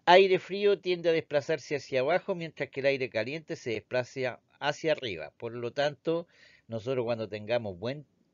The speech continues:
buen tiempo, significa que vamos a tener una masa de aire caliente alta. Vamos a tener despejado, vamos a ver los aviones a diez mil metros, vamos a tener nubes, que son las cirrus, las más altas.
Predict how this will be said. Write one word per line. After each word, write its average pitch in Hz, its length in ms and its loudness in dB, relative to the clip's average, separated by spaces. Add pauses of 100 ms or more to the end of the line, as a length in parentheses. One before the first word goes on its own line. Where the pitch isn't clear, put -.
(280)
buen 127 340 -4
tiempo, 196 760 0
significa 123 640 -6
que 123 140 -4
vamos 123 180 -2
a - 20 -12
tener 117 180 -10
una 117 160 -8
masa 113 300 -6
de 113 80 0
aire 110 220 -2
caliente 110 480 0
alta. 98 340 0
Vamos 101 220 -2
a - 20 -6
tener 98 260 -8
despejado, 131 840 0 (400)
vamos 110 260 2
a 104 40 2
ver 104 140 2
los 98 160 0
aviones 107 680 -2
a 110 120 -6
diez 98 180 -6
mil 101 200 -6
metros, 139 600 2 (420)
vamos 110 380 0
a 95 40 -8
tener 104 280 -4
nubes, 135 720 -2 (480)
que 107 120 -6
son 110 200 -2
las 101 160 -2
cirrus, 127 360 -2
las 110 140 0
más 127 300 -2
altas. 156 440 2